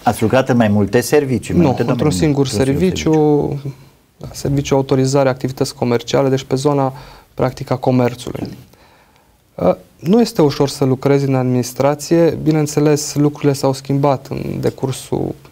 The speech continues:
Speaker 2: anilor. Uh, administrația publică a ajuns la un nivel de salarizare pe care, vedeți, uh, sistemul privat îl invidiază,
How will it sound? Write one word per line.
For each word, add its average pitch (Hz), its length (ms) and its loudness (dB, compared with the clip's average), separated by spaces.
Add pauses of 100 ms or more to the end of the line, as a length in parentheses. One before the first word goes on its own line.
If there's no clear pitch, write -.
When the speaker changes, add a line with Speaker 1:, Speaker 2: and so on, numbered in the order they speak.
(140)
Speaker 2:
anilor. 139 580 0 (500)
Uh, - 140 -6 (220)
administrația 135 600 0
publică 135 600 -2
a 135 180 2
ajuns 135 300 -2
la 139 80 0
un 135 80 0
nivel 135 260 2
de 135 100 2
salarizare 131 800 0 (1080)
pe 135 100 -4
care, 135 480 0
vedeți, 135 520 -2
uh, 131 360 2 (140)
sistemul 135 400 -2
privat 131 600 0 (200)
îl 139 140 2
invidiază, 135 760 2